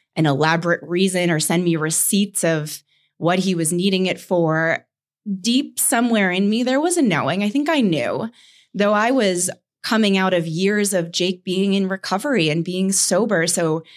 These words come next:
Jake in active addiction again was something that one hundred percent blindsided me. And I definitely fell back into little Jenna just wanting so badly to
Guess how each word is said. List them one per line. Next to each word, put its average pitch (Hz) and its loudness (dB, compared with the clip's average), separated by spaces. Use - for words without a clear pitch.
Jake 214 0
in 202 2
active 190 -2
addiction 180 0
again 165 0
was 151 0
something 170 -2
that 139 -4
one 160 -4
hundred 208 0
percent 156 -2
blindsided 151 -2
me. 143 -4
And 165 -2
I 185 2
definitely 185 0
fell 180 0
back 170 0
into 185 0
little 165 0
Jenna 170 2
just 160 -4
wanting 160 -2
so 156 0
badly 160 0
to 156 -2